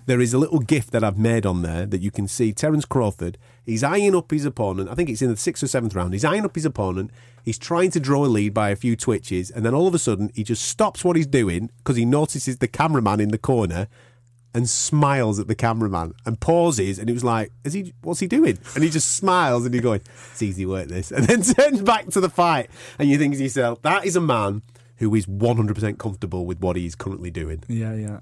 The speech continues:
Speaker 2: And listen, Felix Diaz was the number one contender.
Speaker 1: He's a good fighter.
Speaker 2: This was not a voluntary.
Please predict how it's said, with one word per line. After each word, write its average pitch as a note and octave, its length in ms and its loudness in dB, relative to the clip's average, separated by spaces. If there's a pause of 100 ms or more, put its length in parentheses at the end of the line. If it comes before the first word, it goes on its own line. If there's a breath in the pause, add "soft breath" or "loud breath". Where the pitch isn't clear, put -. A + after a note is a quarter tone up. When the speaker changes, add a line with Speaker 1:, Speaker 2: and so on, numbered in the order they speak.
Speaker 2:
And D#3 160 2
listen, F#3+ 400 0
Felix G3+ 460 -2
Diaz D3 380 0
was A#2+ 120 0
the B2 80 0
number B2 400 2
one A#2+ 360 -2
contender. A#2 440 0
Speaker 1:
He's F#3+ 160 6
a E3 60 6
good F3 280 2
fighter. F3+ 500 0
Speaker 2:
This C#3 300 0
was E3 120 4
not F3 360 4 (140)
a C3+ 60 2
voluntary. C#3+ 640 2